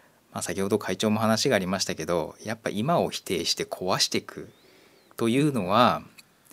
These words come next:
やっぱり重要なことだろうなと思うんですね。なんで、事業承継難しかったり、えー、会長がうるさかったり、あの、<laughs> するような方たちには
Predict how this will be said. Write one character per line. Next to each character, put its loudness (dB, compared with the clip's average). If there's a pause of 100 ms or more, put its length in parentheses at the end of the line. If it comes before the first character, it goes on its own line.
(520)
や -10
っ -10
ぱ -2
り 0
重 -4
要 -2
な 0
こ -6
と -2
だ 4
ろ 0
う -4
な 0
と -2
思 -6
う -6
ん -6
で -10
す -10
ね。 -8 (560)
な -6
ん -6
で、 -6 (180)
事 -6
業 -2
承 -4
継 -2
難 -6 (180)
し 2
か 0
っ -6
た -6
り、 -2
え -12
ー、 -14
会 -6
長 -4
が -2
う -4
る -4
さ -2
か 0
っ -6
た 0
り、 -4 (420)
あ -6
の、 0 (220)
<laughs> -4
す 6
る 6
よ 10
う 6
な 6 (800)
方 0
た 0
ち -2
に 4
は 8